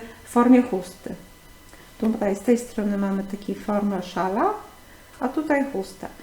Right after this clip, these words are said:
Także, e, tłumaczymy,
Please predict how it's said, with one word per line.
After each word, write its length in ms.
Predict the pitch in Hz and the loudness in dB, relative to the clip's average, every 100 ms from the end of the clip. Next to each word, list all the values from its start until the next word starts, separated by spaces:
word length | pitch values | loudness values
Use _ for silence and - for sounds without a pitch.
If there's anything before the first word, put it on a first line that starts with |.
| - - | -20 -10
Także, 420 | 226 208 233 220 - - - - - 208 | -10 0 2 2 -4 -18 -20 -20 -14 -8
e, 280 | 190 185 185 190 190 - - - - | -6 -6 -6 -8 -10 -18 -20 -20 -6
tłumaczymy, 960 | - 330 277 262 269 247 226 208 202 | 4 6 6 6 4 6 6 4 0